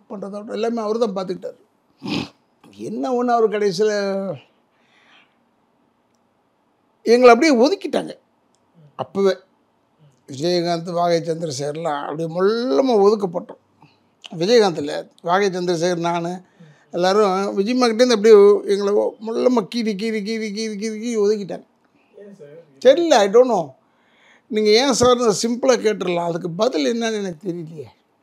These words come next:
Speaker 1: ஏன்னா நான் சும்மா நீங்க ஏன் சார் கேட்டதுக்காக ஏதாவது ஒண்ணு சொல்லி தொலைய முடியாது. எனக்கு உடல்நிலை சரியில்லை, படுத்திருக்கேன்னா ஃப-, வந்துருவாப்புல. விஜயகாந்த் வந்து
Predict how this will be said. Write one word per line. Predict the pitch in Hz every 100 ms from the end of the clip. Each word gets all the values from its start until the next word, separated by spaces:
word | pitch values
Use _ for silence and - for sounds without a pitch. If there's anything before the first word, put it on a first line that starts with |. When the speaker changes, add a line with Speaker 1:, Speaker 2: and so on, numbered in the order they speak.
| _ 180
Speaker 1:
ஏன்னா | 175
நான் | 156 165 190
சும்மா | 214 247
நீங்க | 220 202
ஏன் | 220 202
சார் | 220 202
கேட்டதுக்காக | 202 208 196 190 196 190 180
ஏதாவது | 202 196
ஒண்ணு | 175 151
சொல்லி | 160
தொலைய | 165 156 143
முடியாது. | 147 139 127 - - _ -
எனக்கு | 165 156 147 175 -
உடல்நிலை | 185 208 220 208 160
சரியில்லை, | 175 185 190 185 190 175 - _ _ _ -
படுத்திருக்கேன்னா | 202 - - 104 104 98 85 _ _ _ _ _ _ _ _ _ _ _ _ _ _ _ _ _ _ _ _ _
ஃப-, | - - - 240
வந்துருவாப்புல. | 415 403 254 139 - - - _ _ _ _ 151 _ _
விஜயகாந்த் | 185 185 180 170 180
வந்து | 185